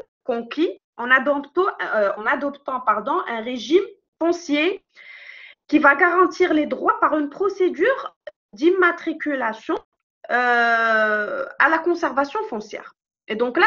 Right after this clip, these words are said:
c'est ce que j'avais expliqué, euh, les deux, euh, la première séance et le, la première partie de cette séance. J'avais insisté sur le fait que si le protectorat avait mis en place le régime de l'immatriculation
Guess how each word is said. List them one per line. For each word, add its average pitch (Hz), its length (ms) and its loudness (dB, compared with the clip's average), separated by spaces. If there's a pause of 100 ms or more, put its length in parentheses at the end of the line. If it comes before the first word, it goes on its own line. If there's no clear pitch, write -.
c'est 349 80 0
ce - 120 -8
que 302 80 -2
j'avais 254 340 0
expliqué, 285 960 -2 (460)
euh, 180 1080 0 (280)
les 220 300 2
deux, 240 460 2 (360)
euh, - 280 -4 (100)
la 196 120 2
première 269 380 2
séance 240 380 -2 (180)
et 220 300 0 (520)
le, 190 440 2
la 190 120 2
première 254 380 0
partie - 360 -2
de 185 100 -6
cette - 220 -10
séance. 311 520 0 (840)
J'avais 247 300 2
insisté 320 380 0
sur 277 200 0
le 277 80 2
fait - 440 -2 (680)
que 370 460 6
si - 260 4
le 349 140 6
protectorat 330 560 -2
avait 254 400 -2
mis 330 240 4
en 392 160 -2
place 320 420 -2
le 247 80 -2
régime 262 320 -2
de 226 80 -4
l'immatriculation 277 800 -4